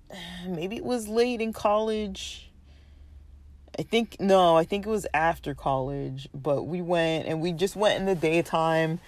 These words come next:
and, um, because my friend's mom, you know, we all decided we'll leave later. So I remember I drove out and met, I think I drove out and met them, and then,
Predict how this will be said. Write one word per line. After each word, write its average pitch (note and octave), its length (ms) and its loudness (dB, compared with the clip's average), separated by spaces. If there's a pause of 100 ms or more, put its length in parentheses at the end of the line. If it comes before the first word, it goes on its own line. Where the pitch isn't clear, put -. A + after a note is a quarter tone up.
(380)
and, D#3 300 0
um, D3+ 680 2 (920)
because E3 280 2
my E3 100 4
friend's F3+ 260 2
mom, D#3 560 2
you D#3 140 -2
know, C#3 160 -2
we C#3 260 0
all C#3+ 380 0
decided C#3 360 -4
we'll C3+ 200 -4
leave C3+ 240 -6
later. F3+ 500 0 (280)
So - 120 -2
I D3 40 4
remember D3+ 280 -2
I F3+ 200 4
drove F#3 240 2
out D#3+ 320 6
and C#3+ 180 -6
met, C#3+ 300 -4
I C#3+ 40 -10
think D4+ 320 -6
I C3+ 140 -2
drove C#3+ 280 -4
out C3+ 200 0
and C#3+ 120 -8
met C#3 200 -8
them, D#3 520 -2 (640)
and D3 200 -4
then, C#3+ 600 -2